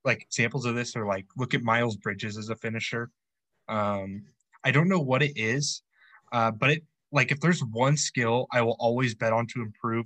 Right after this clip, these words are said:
especially if you're a wing or a forward, it's your finishing. Um, I don't know why. I'm, I'm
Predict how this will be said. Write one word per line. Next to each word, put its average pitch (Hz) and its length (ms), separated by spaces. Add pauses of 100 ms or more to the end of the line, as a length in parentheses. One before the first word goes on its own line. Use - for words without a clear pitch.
especially 139 640
if 143 100
you're 123 200
a 107 80
wing 107 380
or 113 160
a 101 60
forward, 107 540 (300)
it's - 200
your 107 120
finishing. 101 560 (720)
Um, 104 560 (420)
I 143 80
don't 139 240
know 143 140
why. 110 480
I'm, 113 320
I'm 110 180